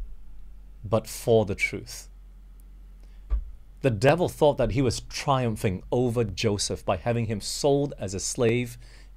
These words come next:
into Egypt. He thought he was gaining an advantage when he sent him to prison through the lies of Potiphar's wife. But God had even better plans. Training for prime minister. The devil thought that he was triumphing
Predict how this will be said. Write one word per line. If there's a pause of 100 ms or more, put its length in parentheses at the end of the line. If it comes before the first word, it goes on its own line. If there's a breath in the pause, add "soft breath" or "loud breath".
into
Egypt. (280 loud breath)
He
thought
he
was
gaining
an
advantage (580 loud breath)
when
he
sent
him
to
prison
through
the
lies
of
Potiphar's
wife. (840 soft breath)
But
God
had
even
better
plans. (640)
Training (600)
for
prime
minister. (1080 loud breath)
The
devil
thought
that
he
was
triumphing